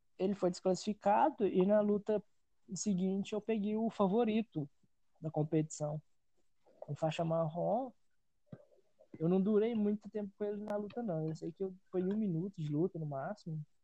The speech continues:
Eu já tava cansado já também, porque eu não tinha dormido direito, né?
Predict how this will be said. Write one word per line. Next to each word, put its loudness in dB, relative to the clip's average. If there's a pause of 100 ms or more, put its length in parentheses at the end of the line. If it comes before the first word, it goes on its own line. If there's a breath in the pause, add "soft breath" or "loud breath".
(360)
Eu -2
já -4
tava -2
cansado -4
já 2
também, -4 (520)
porque -4
eu 4
não 2
tinha -2
dormido 0
direito, -4
né? -6